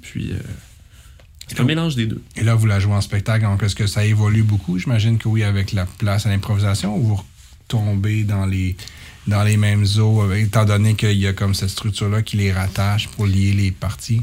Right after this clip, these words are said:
Speaker 1: Ben, c'est sûr que cette pièce-là, vu, c'est une suite, elle est très écrite, fait que la direction est quand même, euh, établie.
Speaker 2: Mm.
Speaker 1: On, on sait, euh, le premier solo, c'est un solo de piano, on sait d'où il part, puis on sait où est-ce qu'il faut qu'il aille. Fait qu'on a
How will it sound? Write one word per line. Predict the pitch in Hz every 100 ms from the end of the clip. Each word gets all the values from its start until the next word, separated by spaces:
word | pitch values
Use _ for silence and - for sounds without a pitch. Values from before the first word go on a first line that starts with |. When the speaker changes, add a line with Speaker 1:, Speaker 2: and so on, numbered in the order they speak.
| -
Speaker 1:
Ben, | 151 175 160
c'est | - 143
sûr | - 202 214
que | -
cette | 131 - 135
pièce-là, | - 135 123 156 170
vu, | 165 127
c'est | - -
une | 139 123
suite, | - 156 185
elle | 135 120
est | 120
très | - 160 139
écrite, | 131 127 - 156 180 - -
fait | - - 120
que | 131
la | 123
direction | 117 143 156 135 123 - 135 143 156 -
est | 131 123
quand | 127 117
même, | 123 135 139 123
euh, | 95 -
établie. | 131 131 120 117 117 -
Speaker 2:
Mm. | 117 104 -
Speaker 1:
On, | 120 110 104 -
on | 120 110
sait, | - - 143 143 143
euh, | 123 110 98 - 95
le | 117
premier | 123 135 147
solo, | 160 147 135 143
c'est | -
un | 113
solo | - 127 127
de |
piano, | - 120 127 143 151 -
on | - 117 113
sait | - 143 147
d'où | 135 120 139
il | 120
part, | 127 127 131
puis | 127 113
on |
sait | 110 139
où | 131 135
est-ce | 127
qu'il | -
faut | 131 117
qu'il | 120
aille. | 110 101
Fait | 98 107
qu'on | 113 120
a | 127 131